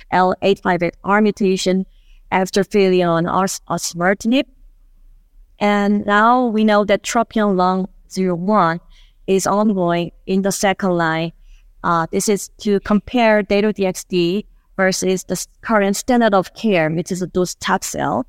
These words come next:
And the primary endpoints will be P F S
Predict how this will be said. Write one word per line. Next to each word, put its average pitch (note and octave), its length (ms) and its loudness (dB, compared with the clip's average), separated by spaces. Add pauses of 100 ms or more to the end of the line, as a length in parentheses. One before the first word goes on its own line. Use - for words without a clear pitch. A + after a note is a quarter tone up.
(500)
And F3+ 340 0
the F3+ 80 2
primary G3+ 520 0
endpoints G3 720 -2
will F3+ 240 2
be F3+ 300 2 (140)
P G3+ 180 -4
F F3+ 200 -4
S A#3+ 280 2